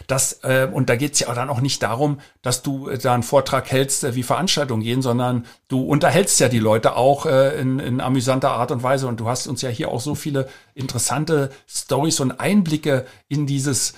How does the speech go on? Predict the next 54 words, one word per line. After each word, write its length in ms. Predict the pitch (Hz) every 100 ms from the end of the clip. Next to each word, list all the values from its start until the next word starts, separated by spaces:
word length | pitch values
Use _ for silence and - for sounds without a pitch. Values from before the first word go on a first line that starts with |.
| -
Musikerveranstaltungsleben, 1800 | 120 139 185 180 165 156 - - 165 - 151 143 147 127 131 139 156 151
äh, 140 | 151 131
gewährt. 460 | 127 117 131 160
Ähm, 280 | 143 127 127 185
ich 100 | -
könnte 160 | 156
mir 100 | 156
vorstellen, 380 | - 143 - 160
das 180 | 135 143
wird 140 | 147
eine 100 | 151
richtig 380 | 135 156 156 -
gelungene 340 | 135 147 160
Veranstaltung, 640 | 151 131 220 - 202 151 131
dich 220 | 135 -
dort 280 | 139 85 -
auf 200 | 80 -
der 160 | 139
Bühne 220 | 151 170 160
zu 120 | 131
sehen. 220 | 120 151
Und 100 | 143
ich 120 | 123
weiß, 220 | 135 165
du 100 | -
bist 160 | 143 135
ein 160 | 139 139
begnadeter 680 | 139 156 156 170 170 151
Redner 360 | 135 156 160 156
und 120 | 135
Performer 600 | - 143 - - 208 196
auf 160 | 139 127
der 140 | 139
Bühne. 400 | 120 131 143 185 - - _ _
Ähm, 380 | 143 143 147 135 - - -
wie 140 | 165
können, 320 | 170 214 196
äh, 260 | 196 185 160
k-, 220 | 156 147
kann 180 | 139 165
man 100 | 170
dich 140 | 165
dort, 300 | - 147 156
äh, 340 | - 151 151 147 139 -
für 340 | _ - 151 143
solch 280 | 139 139 139
eine 220 | 139 123
Rede 260 | 139 151
auch 160 | - -
buchen? 280 | - - -
Auch 120 | 160
über 160 | 180 165
deine 220 | 165 165
Website? 480 | 165 175 226 254 -